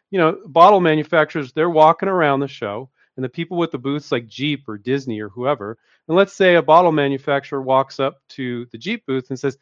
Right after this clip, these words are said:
'Hey, you know, I really like your brand. You have a great following. I wanna put Jeep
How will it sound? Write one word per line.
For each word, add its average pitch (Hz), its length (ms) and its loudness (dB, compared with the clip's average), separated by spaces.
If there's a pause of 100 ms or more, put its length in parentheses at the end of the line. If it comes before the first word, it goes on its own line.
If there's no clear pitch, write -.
(260)
'Hey, 233 160 2
you 202 180 0
know, 208 200 4
I 156 140 -6
really 214 320 -6
like 185 260 -2
your 131 100 -10
brand. 180 680 -2 (340)
You 151 80 -8
have 131 80 -6
a - 20 -14
great 185 360 -2
following. 170 540 2 (260)
I 165 120 4
wanna 220 220 4
put 151 260 -8
Jeep 160 460 -6